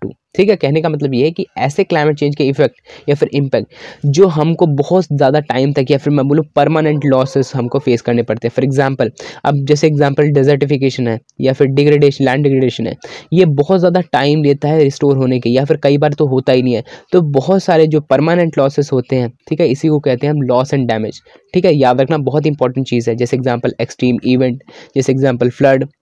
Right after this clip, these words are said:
हरिकेन टाइप, टिपिकल, अ, ट्रॉपिकल साइक्लोन, तो ये सारे के सारे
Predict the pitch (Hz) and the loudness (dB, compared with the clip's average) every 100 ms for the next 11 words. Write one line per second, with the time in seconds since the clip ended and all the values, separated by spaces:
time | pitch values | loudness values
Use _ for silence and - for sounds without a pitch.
0 | - 143 143 135 135 131 131 - 123 127 | -6 -2 -2 0 0 0 -2 -2 -2 -4
1 | _ 120 - 135 131 143 135 123 139 131 | _ -16 -4 -4 0 0 0 -2 -6 -4
2 | 123 - - - _ _ 165 143 151 156 | -4 -6 -16 -20 _ _ 0 2 2 2
3 | 151 139 151 143 147 180 202 185 170 175 | 2 0 0 -2 0 0 0 0 0 0
4 | 180 175 | 0 -2